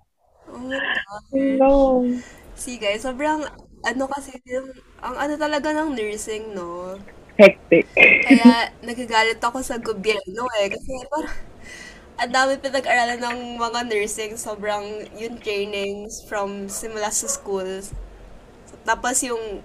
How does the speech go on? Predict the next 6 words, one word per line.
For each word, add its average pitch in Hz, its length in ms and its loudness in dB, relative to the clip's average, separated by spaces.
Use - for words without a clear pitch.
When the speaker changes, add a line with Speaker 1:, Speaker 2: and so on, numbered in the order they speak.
Speaker 1:
isweldo 214 540 0
nila, 202 500 4
ganun. 185 600 -6
Gosh, 185 500 -4
sobrang 208 580 -2
frustrating. 185 1120 -2